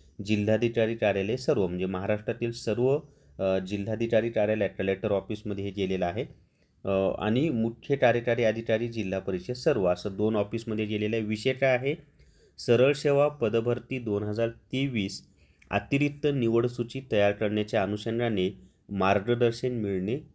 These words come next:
बाबत. आता या ठिकाणी पहा की सरळ सेवा म्हणजे दोन हजार तेवीसमध्ये जिल्हा परिषदची भरती झाली होती, तर त्याच्या मा-, त्या भरतीच्या अंतर्गतच अतिरिक्त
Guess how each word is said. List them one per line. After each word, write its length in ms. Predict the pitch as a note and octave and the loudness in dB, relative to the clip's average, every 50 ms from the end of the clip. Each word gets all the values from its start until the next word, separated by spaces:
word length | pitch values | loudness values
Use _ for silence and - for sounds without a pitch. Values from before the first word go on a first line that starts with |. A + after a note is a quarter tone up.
| _ - | _ -12
बाबत. 380 | A#2 A2 A2 F#2+ F2 D#2+ D#2+ C#2+ C#2 - - - - - - - - - _ _ - | -2 4 4 4 4 4 -2 -6 -6 -8 -18 -20 -20 -18 -18 -18 -18 -18 _ _ -6
आता 220 | F#2 F#2 - B2+ | -6 0 2 2
या 180 | A#2+ A#2 A#2 A#2+ | 4 4 4 4
ठिकाणी 320 | A#2+ C3+ C3+ C#3+ C#3 D3 | 2 0 0 0 0 0
पहा 260 | C#3+ D3 C#3+ A#2 G2 | 0 0 0 0 0
की 180 | F#2+ - A2 G#2 | -2 -2 -6 -10
सरळ 280 | - - G#2+ G#2 A#2 A#2+ | -2 0 0 2 2 0
सेवा 400 | A#2 - B2 A#2+ A#2+ B2 B2 - - | 0 0 2 2 2 2 0 -2 -4
म्हणजे 180 | G#2+ G#2 G#2 | -4 -2 -2
दोन 240 | G2+ G#2 A2 A2 A2 | -2 0 -2 -2 0
हजार 200 | A2 A2 A#2 A#2 | 0 0 -2 -2
तेवीसमध्ये 540 | A2+ - A2+ A2 A2+ A#2 A2+ B2 A2+ A#2 A#2 | -2 -2 -4 -2 -2 -4 -4 -2 -2 -2 -2
जिल्हा 300 | A2+ A#2 G#2 G2 G#2 G#2 | -2 -2 -4 0 -2 -2
परिषदची 480 | G#2 - A2 G#2+ - A#2 A2+ - - A2+ | -2 -2 -6 -4 -6 -6 -6 -6 -6 -4
भरती 320 | A2+ G#2+ G#2 - - A2+ | -4 -4 -4 -4 -4 -4
झाली 220 | A2 A2 G#2 G#2+ | -2 -2 -2 -2
होती, 360 | A2 G#2+ G2+ G#2 A#2+ D3+ E3+ - - - - _ _ _ _ _ - | -2 -2 -2 -2 -4 -4 -4 -8 -16 -20 -20 _ _ _ _ _ 0
तर 60 | G#2 | 0
त्याच्या 440 | G2+ - A2 G#2 - - C#3 C#3 D3 - - - _ _ - | 2 6 4 4 4 4 2 2 2 2 -4 -14 _ _ -8
मा-, 260 | G2+ G2+ G#2 G#2+ G#2 | -6 -2 2 2 0
त्या 240 | G#2+ - B2 B2 B2 | 2 4 4 4 4
भरतीच्या 760 | B2 A#2+ A2+ - - A#2+ B2 B2 B2 - - - C3 A#2+ A2+ | 4 2 -2 -2 -4 -4 -4 -4 -4 -6 -10 -4 -2 0 0
अंतर्गतच 760 | A2 G#2+ G#2 A2 A#2 A#2 A#2+ B2+ B2 B2 G#2 F#2 F2+ - - - - - _ _ _ - | 0 -2 0 0 0 0 0 -2 -2 2 0 0 0 -2 -10 -20 -20 -20 _ _ _ -4
अतिरिक्त 580 | G2 G2+ - - D3 C#3+ D3 C#3+ C#3+ - - | -4 -4 -2 0 0 0 0 -2 -4 -2 0